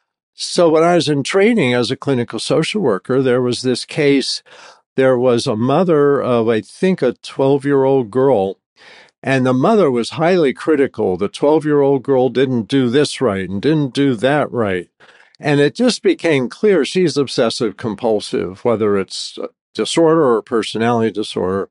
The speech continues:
So the psychiatrist who we were consulting with recommended a paradoxical treatment. And he said, "Have the mother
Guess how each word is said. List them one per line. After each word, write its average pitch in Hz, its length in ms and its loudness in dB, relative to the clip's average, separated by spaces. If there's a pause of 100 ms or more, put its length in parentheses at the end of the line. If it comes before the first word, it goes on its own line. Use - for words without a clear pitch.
(720)
So 175 480 2
the 143 160 -2
psychiatrist 156 1080 0
who 117 520 0
we 131 440 -2
were 123 180 2
consulting 131 840 -2
with 95 300 -2 (500)
recommended 143 1000 0 (420)
a 120 140 -2
paradoxical 151 960 0
treatment. 110 600 -4 (880)
And 123 340 0
he 127 180 -2
said, 123 420 0 (120)
"Have 180 340 0
the 247 120 0
mother 123 600 0